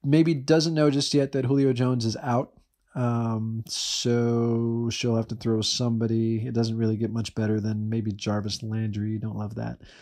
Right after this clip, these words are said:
Um, on the other side, <laughs> Ju-, Justin seems to be set up pretty well. Uh, Lamar Jackson got back on track last week, going against the terrible Jags,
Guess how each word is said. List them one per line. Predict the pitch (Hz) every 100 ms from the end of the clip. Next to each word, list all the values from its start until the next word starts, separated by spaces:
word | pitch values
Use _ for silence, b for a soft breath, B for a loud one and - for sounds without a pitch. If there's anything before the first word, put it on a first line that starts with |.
| B B B _ -
Um, | 104 104 101 101 101 95 _ - - _
on | 123
the | 135
other | 160 170
side, | 165 147 147 147 135 b b b b _ _
<laughs> | _ _ _ _ _ -
Ju-, | 139 110 175 151
Justin | 123 147 135 139
seems | - 139 123
to |
be | 127
set | 120 123 120
up | 117
pretty | 127 117
well. | 113 120 120 117 - -
Uh, | 107 107 104 110
Lamar | 131 107 107
Jackson | 101 131 123 - 127 120
got | 117 113
back | 113 113
on | 110 107
track | 113 104
last | 110 107 -
week, | 113 110
going | 113 107
against | 101 95
the | 101
terrible | - 123 120 113 113 110
Jags, | - 110 107 104 104 -